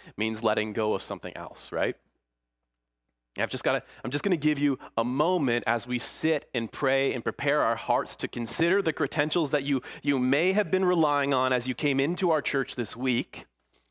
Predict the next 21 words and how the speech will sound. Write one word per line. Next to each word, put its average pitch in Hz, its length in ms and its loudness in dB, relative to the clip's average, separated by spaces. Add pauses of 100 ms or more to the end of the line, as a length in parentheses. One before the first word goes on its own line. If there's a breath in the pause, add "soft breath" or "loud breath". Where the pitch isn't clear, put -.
(720)
and 120 100 -6
to 143 80 2
consider 170 540 0 (140 loud breath)
what 143 220 2
it 196 100 0
might 175 220 2
look 156 240 2
like 156 200 2
for 156 100 0
you 139 140 4
to 131 80 4
set 147 260 0
those 131 160 0
inside, 113 880 0
aside 123 640 0
and 113 180 -6
instead 110 400 -6
take - 220 -8
hold 90 180 -10
of 87 100 -16
Christ. - 520 -14